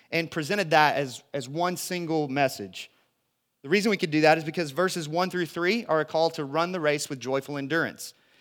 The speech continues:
Verses twelve through seventeen, as we'll see this morning,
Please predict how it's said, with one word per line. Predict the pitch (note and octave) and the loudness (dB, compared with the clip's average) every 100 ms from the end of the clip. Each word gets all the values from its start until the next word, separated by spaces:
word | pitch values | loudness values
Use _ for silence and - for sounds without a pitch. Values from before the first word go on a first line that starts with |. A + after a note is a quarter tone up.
| _ - _ | _ -20 _
Verses | C#3+ D3 D#3 C#3+ | -2 0 0 -2
twelve | - E3+ E3+ | 2 4 4
through | E3 | 2
seventeen, | - E3+ D#3 E3+ G3 F3+ | 2 2 2 -4 -2 -2
as | C#3+ | -4
we'll | D3 | -4
see | E3 D#3 | -4 -4
this | D3+ D3 | -6 -4
morning, | D3+ F#3 G3+ | -4 -2 -4